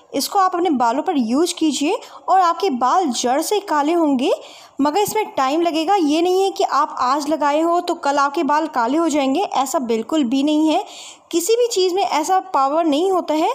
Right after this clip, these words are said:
सिर्फ केमिकल डाइज ही होती हैं जो कि आपके बालों को झटपट काला कर देती हैं। तो आप इसको at least वन मंथ तक यूज़ कीजिए, उसके बाद आप खुद ही रिजल्ट देखिएगा। इसको बच्चे और बड़े दोनों यूज़ कर सकते हैं, इसमें कोई भी इशू नहीं है कि हाँ, इसको बच्चे नहीं लगा सकते हैं।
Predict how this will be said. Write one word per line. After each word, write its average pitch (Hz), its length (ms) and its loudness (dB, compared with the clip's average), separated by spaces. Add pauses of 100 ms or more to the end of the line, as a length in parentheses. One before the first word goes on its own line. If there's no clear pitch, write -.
(260)
सिर्फ 415 240 -2
केमिकल 269 520 0
डाइज 269 400 2
ही 415 100 4
होती 392 340 0
हैं 381 140 0
जो 330 120 0
कि 339 140 -2
आपके 320 260 0
बालों 254 420 0
को 349 140 -2
झटपट 262 500 -6
काला 302 260 0
कर 320 140 -2
देती 311 280 -2
हैं। 427 140 0 (760)
तो 339 80 2
आप 392 200 4
इसको - 220 -2
at 294 200 0
least 330 300 0
वन 294 200 0
मंथ 359 180 0
तक 370 180 -4
यूज़ 285 300 0
कीजिए, 294 300 -2
उसके 320 260 -2
बाद 311 220 2
आप 339 200 -2
खुद 247 200 -2
ही 311 60 2
रिजल्ट 311 340 0
देखिएगा। 269 440 -2 (720)
इसको 415 260 -2
बच्चे 294 360 -2
और 392 140 4
बड़े 294 280 0
दोनों 247 300 0
यूज़ 349 300 0
कर 349 140 0
सकते 349 300 -2
हैं, 381 80 2
इसमें 392 260 -2
कोई 254 160 0
भी 294 140 0
इशू 320 200 0
नहीं 320 260 0
है 339 140 0
कि 381 140 -4
हाँ, 330 200 0
इसको 320 200 -4
बच्चे 262 280 -2
नहीं 302 140 -2
लगा 339 260 0
सकते 320 260 -6
हैं। 330 160 0